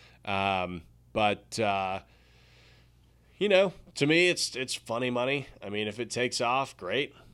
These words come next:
I, I, you know, if it doesn't, fine. Uh, <laughs> it doesn't really matter either way, but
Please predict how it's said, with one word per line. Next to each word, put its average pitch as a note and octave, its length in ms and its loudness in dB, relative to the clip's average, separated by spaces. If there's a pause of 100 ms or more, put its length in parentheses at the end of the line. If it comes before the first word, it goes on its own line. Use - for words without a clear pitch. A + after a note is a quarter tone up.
(240)
I, F#2 60 -10
I, F2+ 320 -12 (280)
you F#2 100 -16
know, F2+ 160 -8
if - 120 -12
it F2+ 100 -14
doesn't, A2 400 -4 (240)
fine. B2 400 -4 (720)
Uh, F2 440 -8 (100)
<laughs> - 100 -2
it C#3 220 -4
doesn't - 440 -6
really G#2 180 0
matter G2+ 340 -4
either G#2 240 -2
way, A2+ 340 0
but F#2 220 -4